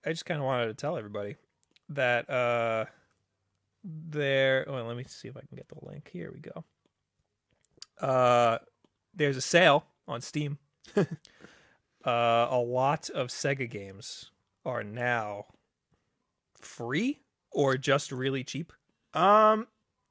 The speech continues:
Speaker 2: oh yeah, let me look that up 'cause I heard about that.
Speaker 1: Uh, the Make War Not Love bundle.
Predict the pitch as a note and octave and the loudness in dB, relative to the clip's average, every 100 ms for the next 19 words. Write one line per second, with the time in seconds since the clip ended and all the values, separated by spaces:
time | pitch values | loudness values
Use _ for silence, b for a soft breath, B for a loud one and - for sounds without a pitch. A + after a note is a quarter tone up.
0 | - F3+ E3+ D#3+ C#3+ E3 F#3 E3+ D#3+ C#3 | -6 0 2 4 4 2 2 2 4 4
1 | A#2+ - B2 B2+ C3 C3 B2+ A#2+ B2 B2 | 2 -4 -6 -4 -2 -4 -6 -10 -10 -10
2 | B2+ _ _ _ _ _ _ _ - _ | -12 _ _ _ _ _ _ _ -20 _
3 | B2 A#2+ A#2 A2+ A2+ A2 _ _ _ _ | -2 0 0 0 -2 -6 _ _ _ _
4 | _ _ _ _ _ _ _ _ _ _ | _ _ _ _ _ _ _ _ _ _
5 | _ _ _ _ F3 D3 A#2+ G#2 A#2 C#3+ | _ _ _ _ -12 -4 -2 -2 -2 -4
6 | D3+ D3+ C3+ C3+ C3+ B2+ B2+ A#2+ A#2 A#2+ | -4 -8 -2 0 0 -2 -2 -2 -2 -2
7 | A#2+ A2 G#2+ G2 - | -2 -6 -8 -8 -12